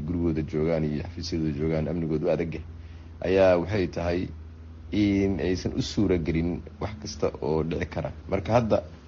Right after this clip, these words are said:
eh, Maxamed Maahir nin la yiraahdo ayaa hadda soo galay gudaha oo wax dili raba. Waa iska riwaayad cusub oo raqiis ah.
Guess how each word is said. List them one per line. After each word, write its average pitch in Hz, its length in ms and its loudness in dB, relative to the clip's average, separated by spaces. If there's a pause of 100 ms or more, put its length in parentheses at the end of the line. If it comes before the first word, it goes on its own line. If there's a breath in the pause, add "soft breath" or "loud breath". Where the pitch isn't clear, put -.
(340 loud breath)
eh, 78 560 0 (340)
Maxamed 117 300 0
Maahir 98 420 4
nin 98 160 2
la 87 60 2
yiraahdo 82 340 2
ayaa 90 240 4
hadda 87 220 -4
soo 98 240 2 (380)
galay 87 180 2
gudaha 90 380 0 (180)
oo 80 480 2
wax - 220 -4
dili 113 160 6
raba. 78 280 0 (640 loud breath)
Waa 87 80 0
iska 110 180 2
riwaayad 92 460 6
cusub 80 280 -2
oo 78 80 2
raqiis 78 360 -4
ah. - 80 -8